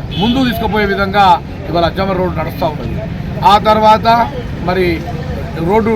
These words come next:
డివైడర్ మరి తంగుపేట నుండి అన్నసాగర్ వరకు ఇరవై కోట్ల రూపాయలతో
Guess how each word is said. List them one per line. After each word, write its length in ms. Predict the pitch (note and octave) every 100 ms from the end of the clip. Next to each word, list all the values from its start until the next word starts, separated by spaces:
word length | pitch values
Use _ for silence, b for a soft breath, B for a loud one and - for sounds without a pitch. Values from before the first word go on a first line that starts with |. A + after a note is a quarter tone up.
| F3+
డివైడర్ 400 | F#3+ F3+ D#3 - - - - - -
మరి 240 | F3 E3 - - F3+
తంగుపేట 360 | G#3+ A3 A3+
నుండి 300 | A3+ A3+ B3
అన్నసాగర్ 420 | A3+ G#3+ G3+ G#3+ G#3
వరకు 460 | G#3 G#3+ A#3 F3+ - - -
ఇరవై 200 | E3+ A3
కోట్ల 240 | G3+ G3 G3
రూపాయలతో 580 | F#3+ A3+ G#3+ G3+ F#3+